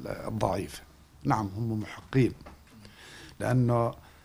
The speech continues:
القانون الدولي الإنساني بيعاني من إشكالية الصراع بين قوة القانون وقانون القوة،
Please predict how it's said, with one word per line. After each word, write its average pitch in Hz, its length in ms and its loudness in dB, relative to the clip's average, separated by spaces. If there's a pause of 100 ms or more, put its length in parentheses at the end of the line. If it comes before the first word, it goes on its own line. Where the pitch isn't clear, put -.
(200)
القانون 127 400 6
الدولي 123 260 4
الإنساني 113 440 2
بيعاني 101 760 2
من 110 180 0
إشكالية 107 600 0
الصراع 107 480 2
بين 92 560 -2 (180)
قوة 135 380 4
القانون 117 640 0 (360)
وقانون 117 560 2
القوة، 80 480 -4